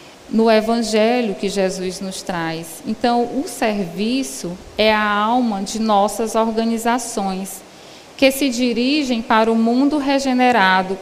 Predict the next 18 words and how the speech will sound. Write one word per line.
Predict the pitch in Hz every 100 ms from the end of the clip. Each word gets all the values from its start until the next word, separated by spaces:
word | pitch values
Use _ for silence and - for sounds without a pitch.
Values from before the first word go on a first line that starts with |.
| -
com | 233 226
vistas | 196 196 190 - 208 202 202
à | 202
vida | 202 190 202
eterna. | 202 - 175 175 175 175 - - - - -
Por | 415
que | 339
que | 311
o | 277
serviço | - 233 202 208 202 214
é | 190
a | 190
alma | 190 185 180
de | - - 202
nossas | 185 185 185 180
organizações? | 180 185 180 180 170 175 175 190 170 165 165 - - - - - - - - -
Porque | 311 311 320 294
se | - - 269